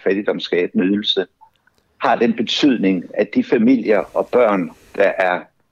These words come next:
påvirket og ramt af ydelserne, har nogle meget svære vilkår at leve under, som blandt andet betyder, at, øh, familierne har svært ved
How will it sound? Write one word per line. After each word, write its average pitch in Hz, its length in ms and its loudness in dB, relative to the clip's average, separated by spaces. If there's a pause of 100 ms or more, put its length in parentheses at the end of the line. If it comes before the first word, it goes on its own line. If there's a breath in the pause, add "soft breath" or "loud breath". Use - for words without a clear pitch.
(100)
påvirket 123 500 0
og 92 220 -4
ramt 113 220 -2
af 101 80 0
ydelserne, 98 560 -2 (520 loud breath)
har 131 140 0
nogle 107 140 2
meget 98 240 -2
svære 104 300 0
vilkår 107 640 -2
at 98 80 0
leve 98 180 2
under, 90 420 0 (480)
som - 160 -2
blandt 104 240 2
andet 127 280 4
betyder, 127 680 0 (100)
at, - 420 0
øh, 92 420 4
familierne 110 480 0
har 92 180 -4
svært 107 360 0
ved 117 220 2